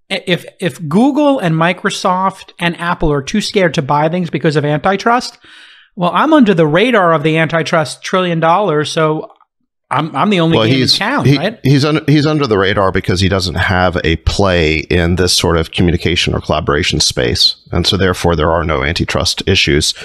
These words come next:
Speaker 2: Um, if Microsoft were to do it, it would definitely be scrutinized because you could argue that they're adding to their existing dominant market share in, in collaboration. Um,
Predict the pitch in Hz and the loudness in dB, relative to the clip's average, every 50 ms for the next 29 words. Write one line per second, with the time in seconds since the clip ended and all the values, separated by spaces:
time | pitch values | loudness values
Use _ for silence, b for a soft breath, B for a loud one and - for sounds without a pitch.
0 | B B B B B B B _ - 92 92 82 80 80 71 87 85 B B B | B B B B B B B _ -2 0 2 2 2 2 0 0 -2 B B B
1 | B - 107 123 117 131 147 - - 131 120 - 120 98 90 - - 90 87 85 | B 0 2 2 2 2 0 0 -2 -2 0 0 0 -2 -2 0 0 0 2 2
2 | 85 82 85 95 95 85 80 80 76 80 90 90 82 95 92 - - - 82 - | 0 0 0 0 2 2 2 0 0 0 0 2 2 0 -2 0 -2 -2 0 0
3 | 80 - - - 95 82 - 65 73 73 76 76 - - 76 80 - 87 - - | 0 0 0 0 0 0 0 0 -2 0 -2 -2 -2 -4 -4 -2 -2 -2 -2 -2
4 | - - 82 73 73 78 80 82 78 73 - 73 - 73 69 69 67 78 82 82 | 0 0 0 0 0 0 0 0 0 0 0 -2 -2 -2 -2 0 0 0 0 0
5 | 80 71 73 - - 85 80 - 76 67 67 65 - B B B B - 90 85 | -2 -4 -4 -2 -2 -2 0 0 0 0 -2 -4 -6 B B B B -4 -2 -2
6 | 85 85 95 95 - - 85 80 82 80 - 76 80 82 73 73 69 71 76 80 | 0 0 0 0 0 0 0 0 0 0 0 0 -2 -2 -4 -4 -4 -2 -4 -4
7 | - - - - - 87 82 - 64 76 80 69 69 67 - - _ - - 76 | -4 -6 -6 -4 -2 -2 -2 0 0 0 -2 -2 -2 -6 -8 -10 _ -4 -2 -2
8 | 67 - - - 73 73 - 60 62 67 87 - - - - - B B B B | -2 -2 -2 -2 -2 0 0 -2 0 0 0 0 -2 -4 -6 -8 B B B B
9 | B B B B B B B _ - 82 87 90 | B B B B B B B _ -2 -2 -2 -2